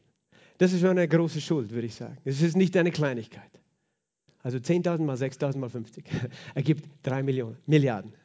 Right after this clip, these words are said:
Ich muss aufpassen mit den Zahlen, das bringt alles durcheinander. <laughs> Schon lange her, dass ich in der Schule Mathematik gerechnet habe. Okay, drei Milliarden Euro. Stell dir vor, du, du stehst mit so einer Schuld vor jemandem,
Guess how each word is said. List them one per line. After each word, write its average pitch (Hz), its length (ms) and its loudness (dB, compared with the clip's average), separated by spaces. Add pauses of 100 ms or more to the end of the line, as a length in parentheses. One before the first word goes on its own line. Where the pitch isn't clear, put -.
(1500)
Ich 127 60 -12
muss 127 160 -4
aufpassen 117 460 -8
mit 120 100 -10
den 120 100 -6
Zahlen, 113 300 -4
das 117 160 -12
bringt 127 260 -4
alles 123 220 -4
durcheinander. 131 500 -2 (480)
<laughs> - 500 -10
Schon 180 200 6
lange 185 320 10
her, 170 240 6
dass 160 160 4
ich 175 100 4
in 165 80 4
der 160 80 6
Schule 175 300 4
Mathematik 170 640 4
gerechnet 131 680 0
habe. 113 220 -6 (1040)
Okay, 151 460 2 (320)
drei 175 360 8
Milliarden 214 400 6
Euro. 143 240 -4 (240)
Stell 196 220 10
dir 226 100 8
vor, 208 220 6
du, 202 200 4
du 190 120 2
stehst 208 240 2
mit 190 100 2
so 190 80 4
einer 185 140 4
Schuld 185 280 2
vor 160 160 0
jemandem, 135 580 -2